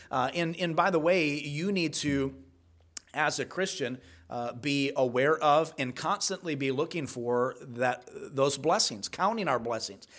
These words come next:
naming them one by one. Uh, and what's a blessing, uh, uh, to, to me might not necessarily be a blessing to you, uh, but that's okay, or vice versa.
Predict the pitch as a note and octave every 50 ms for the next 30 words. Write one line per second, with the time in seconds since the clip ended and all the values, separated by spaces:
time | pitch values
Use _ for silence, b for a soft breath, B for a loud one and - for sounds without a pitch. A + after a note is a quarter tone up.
0 | B B B2 C3+ D3+ F3+ G3+ G#3 G3+ F3 C#3+ C#3 C3 B2 B2 B2 C3 C3 C3 C3
1 | C3 A#2+ A#2+ A#2 A#2 G#2 G#2+ G#2 G#2 A2 A#2+ - B B B B B B C3+ C3
2 | B2 - E3+ E3+ E3 D#3 D#3 D#3 D3+ F3 E3 F#3 G3+ G3+ - G3+ F3+ C#3 C#3+ D#3
3 | E3+ F#3 - - - F#3 F3 E3+ E3 E3 B B B B B - C#3 B2+ B2 B2+
4 | B2 A#2 F#2 A2 F#2 - D3 D#3+ - - C#3+ C3 B2 - - - D#3 D3 C#3+ C#3
5 | C3+ C3+ C3 C3 C3+ C3 D#3 C#3+ C3+ C#3+ D3 D3+ D#3 D#3 D#3 D3+ D3+ D3+ C#3 C#3+
6 | D#3 C#3+ D#3+ D3+ C#3 C#3+ C#3 C#3 - D3 C3 - D#3 C#3+ C#3 C3 C3 A#2 A#2+ -
7 | - - D#3+ - _ _ - - C#3 A#2 G2 B2 A#2+ C3 D3 D#3+ E3 D#3+ E3+ E3+
8 | - F3+ F3 F3 E3 F3+ F#3 F#3 F#3+ G#3 A#3+ A3 G3 - b b b b b b
9 | b b - C#3+ C#3+ D3+ C#3+ D3 C#3+ C#3+ C#3+ - - D#3 C#3 C3+ D3 F#3+ G3 F#3+
10 | E3 D3 C#3 C3 D3+ D3+ E3 D3+ - D3 C#3 D#3 F3+ G#3 G#3 - - G2 F2